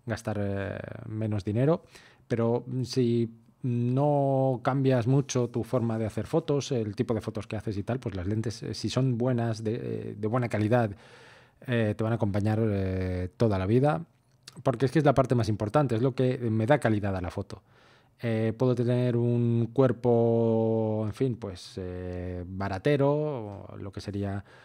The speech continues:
eh, Nikon una tres mil doscientos, una cinco mil cien, una cinco mil doscientos,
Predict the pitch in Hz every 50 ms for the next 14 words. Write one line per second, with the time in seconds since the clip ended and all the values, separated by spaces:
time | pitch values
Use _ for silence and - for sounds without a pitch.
0 | - - _ _ - - 113 113 107 104 101 101 98 98 98 107 120 127 127 127
1 | 117 113 110 110 110 110 110 107 104 104 104 101 104 101 - 104 92 - 104 95
2 | 92 95 87 - 151 160 160 151 135 - 143 139 135 139 139 139 139 127 - -
3 | 107 98 90 - 107 95 90 92 98 87 - 143 147 143 131 117 104 - 117 101
4 | 104 104 107 104 98 104 101 - - 131 131 131 123 - 139 139